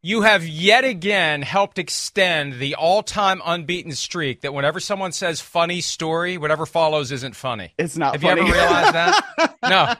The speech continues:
Speaker 1: <laughs> Nothing funny about that. <laughs>
Speaker 2: Well, it's not funny, ha
Speaker 1: Um,
Speaker 2: ha, but it's funny, you know, kind of,
Speaker 1: <laughs>
Speaker 2: it's kind of
Speaker 1: Funny
Speaker 2: ironic
Speaker 1: how?
Speaker 2: because you wouldn't, uh, expect,
Speaker 1: What's so
Speaker 2: expect
Speaker 1: funny
Speaker 2: that.
Speaker 1: about, what's so funny about me? All right,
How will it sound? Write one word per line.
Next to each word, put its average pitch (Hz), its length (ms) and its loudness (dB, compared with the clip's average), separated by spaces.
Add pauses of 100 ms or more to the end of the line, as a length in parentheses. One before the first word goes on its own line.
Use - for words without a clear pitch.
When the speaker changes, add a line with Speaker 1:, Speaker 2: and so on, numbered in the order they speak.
Speaker 1:
<laughs> 208 2000 2 (680)
Nothing 254 420 4
funny 254 240 6
about 240 380 8
that. 143 260 4 (540)
<laughs> 254 1040 2
Speaker 2:
Well, 339 120 6
it's 339 100 0 (120)
not 392 140 0
funny, 311 260 4
ha 196 340 6
Speaker 1:
Um, 220 40 6
Speaker 2:
ha, 190 300 2
but 269 120 2
it's 285 180 0
funny, 330 380 0
you 330 260 0
know, 240 320 4
kind 269 260 2
of, 156 240 -4
Speaker 1:
<laughs> - 40 -14
Speaker 2:
it's 240 180 -6
kind 294 240 0
of 269 80 0
Speaker 1:
Funny 294 220 8
Speaker 2:
ironic 226 140 6
Speaker 1:
how? 185 220 4
Speaker 2:
because 180 140 -2
you 208 80 -2
wouldn't, 214 240 0
uh, 208 320 2
expect, - 240 -6
Speaker 1:
What's - 220 2
so 262 160 2
Speaker 2:
expect 294 300 -2
Speaker 1:
funny 330 200 6
Speaker 2:
that. 285 100 0
Speaker 1:
about, 277 160 0
what's - 240 -2
so 196 160 -2 (640)
funny 277 180 0
about 277 320 2
me? 214 260 -2
All 208 180 4
right, 196 160 2